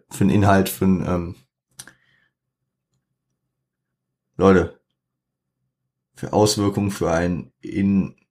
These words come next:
Impact, für einen Impact hatte, der auch nicht zu unterschätzen ist. Also,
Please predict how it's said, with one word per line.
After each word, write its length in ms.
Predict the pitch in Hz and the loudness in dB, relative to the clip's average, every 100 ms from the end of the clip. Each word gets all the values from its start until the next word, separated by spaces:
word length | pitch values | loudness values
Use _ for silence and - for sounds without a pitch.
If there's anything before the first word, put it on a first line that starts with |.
| _ - | _ 2
Impact, 560 | 139 139 95 - - - | 2 4 0 -2 -16 -6
für 140 | - | -2
einen 120 | 98 | 2
Impact 380 | 104 156 - - | 2 2 0 -2
hatte, 340 | 87 110 123 - _ _ _ - - _ _ _ _ _ _ _ _ _ _ _ _ _ _ | 0 0 0 -4 _ _ _ -20 -20 _ _ _ _ _ _ _ _ _ _ _ _ _ _
der 240 | 101 104 | 2 4
auch 400 | 120 123 - - _ _ _ | 6 2 -2 -14 _ _ _
nicht 380 | 82 107 120 - | -4 2 2 2
zu 80 | 127 | 0
unterschätzen 500 | 113 113 113 - 80 | 2 0 -2 -4 -8
ist. 160 | 80 - | -8 -2
Also, 560 | 92 95 98 82 - | 0 0 0 -2 -6